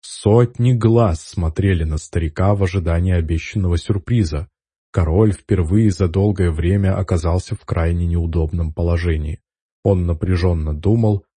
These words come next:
как исправить ситуацию. Если Сайтама уже был во дворце, то мог просто затеряться среди гостей. В конце концов, он мог срочно отлучиться по нужде. Надо было начинать.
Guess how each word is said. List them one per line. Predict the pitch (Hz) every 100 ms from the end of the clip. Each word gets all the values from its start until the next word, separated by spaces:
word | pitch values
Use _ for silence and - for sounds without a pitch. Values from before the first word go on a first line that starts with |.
| -
как | 87 90
исправить | 117 - 87 82 90 -
ситуацию. | - - 110 80 - - 85 - _ _ -
Если | 90 101 -
Сайтама | 82 - 87 82 98 82
уже | 80 80 85
был | 80 110
во | 85
дворце, | 80 80 - - 120 98 80 - _ _
то | 98
мог | 92 92 -
просто | - 87 107 - -
затеряться | 107 104 - 98 90 - -
среди | - 104 90
гостей. | 92 92 - - 90 78 - _ _ _
В |
конце | 98 87 -
концов, | 82 78 78 - 104 - _ _ _
он | 120 120
мог | 101 95
срочно | - - 87 123 - 113
отлучиться | - 101 92 117 - 110
по | 117
нужде. | 120 107 101 87 76 - _ _ -
Надо | 82 87 90
было | 85 95 90
начинать. | 87 90 104 92 78 -